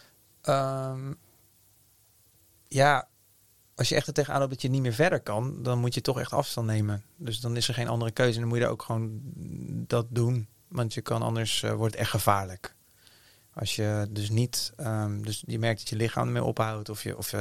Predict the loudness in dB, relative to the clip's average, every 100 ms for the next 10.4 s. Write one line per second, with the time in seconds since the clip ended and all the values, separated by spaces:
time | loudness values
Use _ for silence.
0 | -2 -2 -2 -2 -6 -2 -2 0 0 -2
1 | -4 -8 -4 -2 -2 -4 -8 -6 -2 0
2 | 0 0 -4 -4 -6 -6 -6 -6 -6 -6
3 | -8 -4 -2 2 2 2 0 0 0 2
4 | 2 2 0 0 4 2 2 -4 -8 -8
5 | -12 -10 -8 -10 -12 0 4 4 6 2
6 | 2 -4 -18 -16 -16 -6 2 4 4 4
7 | 2 0 4 4 4 -2 -6 -2 2 4
8 | 4 2 2 2 4 2 2 -2 -10 -10
9 | -6 0 0 0 -2 -4 -2 -2 -2 0
10 | 2 4 2 0